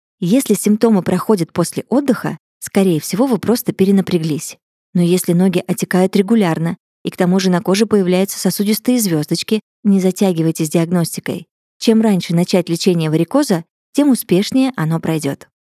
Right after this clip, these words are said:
В запущенных стадиях заболевания к сосудистым звёздочкам и отёку может добавиться венозная экзема. Кожа краснеет, на ней появляется зудящая водянистая сыпь,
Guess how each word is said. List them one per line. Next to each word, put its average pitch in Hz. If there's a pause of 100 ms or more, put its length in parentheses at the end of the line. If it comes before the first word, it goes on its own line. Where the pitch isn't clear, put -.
(220)
В 214
запущенных 214
стадиях 165
заболевания 170
к -
сосудистым 233
звёздочкам 190
и 190
отёку 220 (200)
может 277
добавиться 220
венозная 208
экзема. 185 (360)
Кожа 160
краснеет, 208
на 196
ней 165
появляется 165
зудящая 165
водянистая 160
сыпь, -